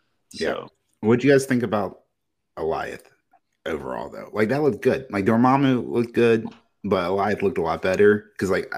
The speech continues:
Speaker 1: ever since, what, Disney got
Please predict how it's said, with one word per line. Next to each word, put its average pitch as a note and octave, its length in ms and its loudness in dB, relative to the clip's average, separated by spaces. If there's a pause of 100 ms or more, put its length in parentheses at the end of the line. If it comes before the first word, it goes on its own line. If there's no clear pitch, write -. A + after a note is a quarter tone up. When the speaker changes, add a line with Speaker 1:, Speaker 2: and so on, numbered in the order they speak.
(120)
Speaker 1:
ever D3+ 240 2
since, G2 520 -4 (1700)
what, C#2+ 400 -2
Disney G#2 300 4
got F#2 360 2